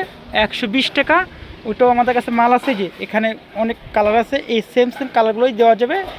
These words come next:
এটার মধ্যেই, কটনের মধ্যেই একটা, এইটা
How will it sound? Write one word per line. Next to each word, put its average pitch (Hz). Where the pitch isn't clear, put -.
এটার 220
মধ্যেই, 262
কটনের 233
মধ্যেই 320
একটা, 277
এইটা 208